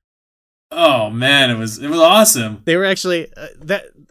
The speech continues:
Speaker 2: okay, so that's, that's one, the one thing, 'cause I didn't wanna go through all the director's commentary, but one thing I took from it that was, again, where they were ki-,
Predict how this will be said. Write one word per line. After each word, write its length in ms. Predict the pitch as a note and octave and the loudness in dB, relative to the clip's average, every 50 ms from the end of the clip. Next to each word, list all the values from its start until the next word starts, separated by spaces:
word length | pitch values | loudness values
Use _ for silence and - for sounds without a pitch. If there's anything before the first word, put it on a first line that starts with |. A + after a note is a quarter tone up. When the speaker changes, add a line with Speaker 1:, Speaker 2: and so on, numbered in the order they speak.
| - - D#3+ | -18 -12 -10
Speaker 2:
okay, 320 | F3+ E3 - F#3 B2+ A2+ A2+ | -8 -4 -4 -4 -4 -4 -8
so 160 | - - E3 | -10 -8 -6
that's, 340 | F3 F#3 F#3 - - - - | -6 -6 -6 -6 -10 -12 -8
that's 320 | - E3 E3+ E3 - - | -6 -6 -4 -4 -6 -10
one, 400 | E3+ D3+ D#3+ D#3+ D#3 D3 D#3 C3 | -8 -6 -4 -4 -4 -6 -10 -12
the 160 | C#3+ C#3+ C#3 | -14 -14 -14
one 400 | C3+ C#3+ C#3+ D3 D3 C#3+ C#3 C3 | -12 -12 -10 -10 -12 -12 -14 -14
thing, 500 | - - C#3+ C3+ C3 B2+ B2 B2 A#2+ - _ | -12 -12 -10 -10 -10 -12 -12 -14 -18 -18 _
'cause 140 | - C3 C#3+ | -14 -10 -8
I 80 | D3 D#3 | -6 -4
didn't 160 | E3+ E3+ D#3 | -4 -4 -6
wanna 140 | D3+ D3+ D#3 C#3+ | -6 -8 -8 -6
go 120 | D3+ D3+ | -6 -6
through 240 | D3+ - D3 C#3+ B2+ | -6 -8 -8 -10 -8
all 200 | B2+ C3 C3+ C3+ | -8 -8 -8 -8
the 120 | C3 C#3+ | -8 -10
director's 440 | B2 B2+ C3+ C3 B2+ - C3+ B2+ - | -10 -8 -8 -10 -10 -10 -14 -16 -14
commentary, 580 | - C#3+ B2 B2 A#2+ A2+ - B2 G#2+ G#2 G#2 G2 | -12 -12 -12 -12 -12 -14 -14 -14 -14 -14 -14 -16
but 120 | G#2 G#2+ | -16 -16
one 260 | G2+ A#2 C3+ C#3+ D3 | -14 -12 -12 -12 -10
thing 200 | - D3+ C#3 C3+ | -8 -10 -8 -8
I 80 | B2+ B2+ | -10 -10
took 220 | - D#3 C#3 - | -10 -10 -12 -12
from 260 | - - C3 B2 A#2+ | -10 -10 -10 -10 -10
it 220 | A#2 A2+ G#2+ - _ _ _ _ _ _ _ _ _ - | -12 -14 -16 -18 _ _ _ _ _ _ _ _ _ -12
that 100 | C#3 C3 | -10 -10
was, 140 | C3+ C3+ | -10 -10
again, 340 | C#3 B2 B2+ B2 B2+ B2 A#2+ | -10 -10 -10 -10 -10 -12 -12
where 180 | A2+ B2 B2+ A#2+ | -12 -12 -12 -10
they 220 | C3 C3 C3 C3 | -10 -10 -10 -12
were 180 | B2 A#2+ B2 B2 | -12 -14 -14 -12
ki-, 140 | - E3+ | -12 -12